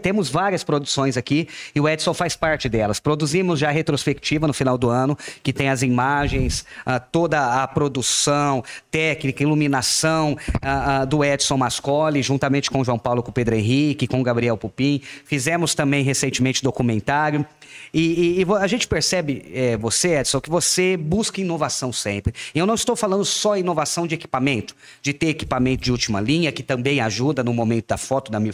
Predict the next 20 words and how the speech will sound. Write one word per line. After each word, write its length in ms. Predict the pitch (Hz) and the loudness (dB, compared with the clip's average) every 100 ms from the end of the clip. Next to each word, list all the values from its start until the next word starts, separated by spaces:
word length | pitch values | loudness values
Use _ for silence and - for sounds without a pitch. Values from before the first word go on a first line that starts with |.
| - | -6
da 120 | 117 | -10
filmagem, 520 | - 107 123 156 156 156 - - - - | -4 -2 0 0 -4 -10 -16 -16 -14 -4
mas 1000 | 151 165 175 175 180 175 170 160 147 123 | 0 2 2 2 2 2 2 2 0 0
de 100 | 170 | 0
inovação 440 | 247 262 254 262 262 | 2 2 0 0 2
mesmo, 400 | 202 160 110 117 | 2 2 0 0
de 100 | 151 | 0
não 140 | 180 | 0
ficar 380 | - - 196 196 | 0 -2 -2 -2
parado 500 | - 185 156 160 147 | -2 -2 0 0 0
no 100 | 151 | -2
tempo. 480 | - 143 110 104 - - - - - | 0 0 0 -2 -6 -8 -12 -8 -2
E 220 | 185 233 | 2 2
aí, 340 | 254 285 302 | 2 2 2
se 160 | - 277 | 2 2
você 280 | 262 - 302 | 0 2 2
não 160 | 277 | 0
for 220 | - 220 | 0 0
o 40 | 202 | 0
pioneiro, 720 | 190 156 139 180 180 113 | 0 2 2 2 2 -2